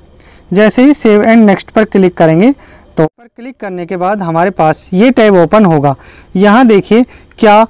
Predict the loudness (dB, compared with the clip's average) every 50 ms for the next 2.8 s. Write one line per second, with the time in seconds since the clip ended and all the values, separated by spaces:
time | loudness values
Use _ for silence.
0 | _ _ -4 0 0 0 0 0 0 2 2 2 2 0 0 -2 -2 -2 -4 -4
1 | -4 0 0 0 0 0 -2 -2 -2 0 2 2 2 2 0 -2 -4 -10 -20 -20
2 | -20 _ _ -4 -2 -2 0 0 0 2 2 2 2 2 2 0